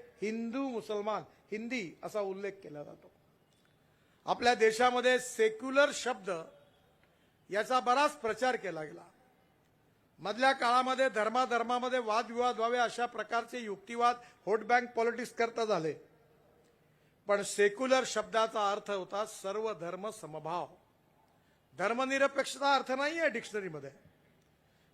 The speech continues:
सर्व धर्माबद्दल समान विचार करणं, सबका साथ,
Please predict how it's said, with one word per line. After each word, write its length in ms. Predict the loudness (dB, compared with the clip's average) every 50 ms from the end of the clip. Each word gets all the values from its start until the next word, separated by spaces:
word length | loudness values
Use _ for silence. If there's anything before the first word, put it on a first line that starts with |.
| _
सर्व 400 | -4 0 2 4 6 6 6 6
धर्माबद्दल 760 | 6 6 4 2 4 2 2 2 2 0 -2 0 -2 -2 -2 -2
समान 500 | -6 -6 -4 -2 0 2 4 4 2 2
विचार 400 | -2 -4 -2 2 2 4 4 2
करणं, 440 | 0 -4 -6 -4 -4 -4 -4 -6 -8 -14 _ _ _ _ _ _ _ _
सबका 480 | -6 -2 -2 -2 -2 -2 0 0 0 0
साथ, 320 | 0 0 2 2 2 2